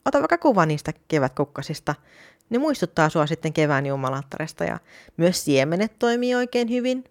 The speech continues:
ja nyt onkin tosi hyvä aika istuttaa siemeniä. Sä voit istuttaa vaikka rairuohoa, tai istuta mieluummin vaikka kissalle ohraruohoa tai vehnää tai kauraa, jos sulla on siellä pikku tupsu varvas törviiksi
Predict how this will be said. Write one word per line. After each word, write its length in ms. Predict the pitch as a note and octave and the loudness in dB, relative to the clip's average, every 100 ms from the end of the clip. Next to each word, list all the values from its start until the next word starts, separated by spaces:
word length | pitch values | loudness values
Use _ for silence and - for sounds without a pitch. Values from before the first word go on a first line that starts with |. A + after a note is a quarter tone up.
| - | -2
ja 220 | G3 F#3 - | 0 0 -4
nyt 180 | F#3+ | -2
onkin 220 | F3+ F3+ G3 | -2 0 0
tosi 220 | G3 G3+ | 2 2
hyvä 160 | G3 | 4
aika 380 | - G3+ G#3+ F#3+ | 6 6 4 2
istuttaa 480 | - A3 - G3+ D#3 | 0 -4 -4 -4 -4
siemeniä. 600 | D3+ D#3 D3+ D3+ D3+ D#3+ - - - - | -2 -2 -2 -2 -2 -4 -6 -14 -20 -16
Sä 120 | - F#3+ | 2 4
voit 140 | F3+ | 4
istuttaa 500 | E3+ F#3 - E3 D3+ | 2 -2 -2 0 0
vaikka 240 | D3 - | 0 2
rairuohoa, 760 | C#3+ A#2 C3+ D3 E3 F3 G3 G3 | 4 6 6 6 4 4 4 2
tai 280 | G3+ G3 F#3+ - - - - | 2 2 0 -10 -20 -18 0
istuta 300 | A3 A3 A#3 | 0 2 2
mieluummin 500 | A3 A3 G3 F3+ E3+ | 6 8 8 4 2
vaikka 200 | F3 - | 0 0
kissalle 400 | A#3+ G#3 D#3+ C#3 | -4 0 2 6
ohraruohoa 720 | F#3+ G3+ E3 C#3 C3+ C3+ C#3 C#3 | 6 6 4 6 4 6 4 2
tai 200 | C3+ C#3+ | 2 2
vehnää 340 | C#3+ - C3 | 2 0 -6
tai 180 | - - | -2 0
kauraa, 500 | G2+ G2+ - - E2+ | 4 4 4 2 2
jos 200 | F3 - | 0 -4
sulla 120 | F#3+ | -6
on 80 | F#3 | -4
siellä 180 | G3 F#3+ | -6 -6
pikku 400 | F#3 - F3+ - - - - | -8 -6 -8 -8 -16 -20 -6
tupsu 320 | F3 - F#3+ | -4 -2 2
varvas 420 | E3 D3+ D#3+ F3 | 4 6 4 -4
törviiksi 840 | - D#3 D#3+ D#3 - D3+ C#3+ - - | -2 2 2 2 0 -4 -4 -8 -10